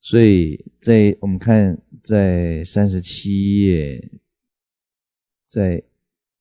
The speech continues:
这一段的倒数第三行，如来藏在众生位中，它也是清净，但它有个名称，就是说本性清净啊，因为它有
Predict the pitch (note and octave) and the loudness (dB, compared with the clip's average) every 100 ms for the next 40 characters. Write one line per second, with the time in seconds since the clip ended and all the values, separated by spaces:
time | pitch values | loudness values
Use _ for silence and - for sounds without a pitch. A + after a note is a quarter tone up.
0 | _ A2+ G#2+ G#2 - G#2+ F2+ D#2+ D2+ D2+ | _ 2 2 2 2 2 2 -2 -8 -10
1 | E2 - G2 E2+ - F2 D2 - G2 F2 | -10 -6 -4 -4 -10 -12 -10 -6 -8 -8
2 | - F2 F2 F2 E2+ E2+ - - _ _ | -8 -4 -4 -4 -8 -10 -12 -18 _ _
3 | _ _ _ _ _ _ - G#2 A2 G#2+ | _ _ _ _ _ _ -2 4 6 6
4 | - A#2 G#2+ A2 G2+ - A#2 G#2 F#2+ - | 4 2 4 4 2 0 0 0 0 -2
5 | G2 F#2+ G2 F#2+ E2 F2+ E2+ E2+ F2 - | 0 2 2 2 0 -4 -4 -4 -10 -16
6 | - _ _ _ _ _ _ _ _ _ | -20 _ _ _ _ _ _ _ _ _
7 | _ _ - A#2+ A2+ E2+ F#2 - - F2+ | _ _ -6 -2 0 -2 -6 -10 -8 -6
8 | F2 F2+ F2 F#2 A#2 A2 E2+ D#2+ E2 E2 | -6 -8 -4 0 2 2 0 -4 -6 -8
9 | D#2+ F2+ E2+ E2 F2+ E2+ D#2 D#2 - F2 | -8 -8 -6 -2 -2 -2 -8 -10 -10 -10
10 | D#2+ - D#2+ D#2+ D#2+ D#2 C2+ F#2 _ _ | -10 -12 -14 -14 -14 -16 -16 -20 _ _
11 | _ - _ _ _ _ _ _ _ _ | _ -20 _ _ _ _ _ _ _ _
12 | _ G2 F#2 G2+ G#2 G2 D#2+ | _ -4 -2 0 2 2 -2